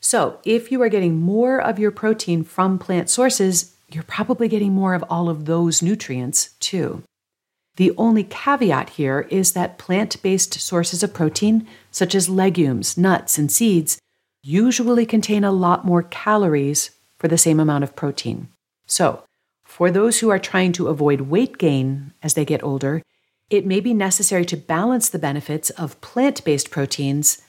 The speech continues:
against that additional calorie load. But the takeaway of this study was not necessarily that we need to completely eliminate animal-based protein in order to age well. If you currently eat meat every day, replacing that with a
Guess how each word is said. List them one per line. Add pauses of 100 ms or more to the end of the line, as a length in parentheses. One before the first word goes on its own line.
(240)
against
that
additional
calorie
load. (800)
But
the
takeaway
of
this
study
was
not
necessarily
that
we
need
to
completely
eliminate
animal-based
protein
in
order
to
age
well. (460)
If
you
currently
eat
meat
every
day, (320)
replacing
that
with
a